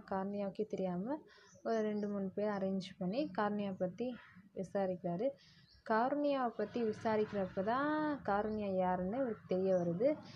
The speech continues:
காருண்யா வேற யாரும் இல்ல, தன்னோட அத்தை பொண்ணு தான் காருண்யா. அதாவது வித்யாவுக்கும் பிரகாஷ்க்கும் பிறந்ததான்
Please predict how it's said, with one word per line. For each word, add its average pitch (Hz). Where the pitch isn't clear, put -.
காருண்யா 240
வேற 208
யாரும் 190
இல்ல, 185
தன்னோட 202
அத்தை 180
பொண்ணு 190
தான் 226
காருண்யா. 165
அதாவது 196
வித்யாவுக்கும் 226
பிரகாஷ்க்கும் 190
பிறந்ததான் 180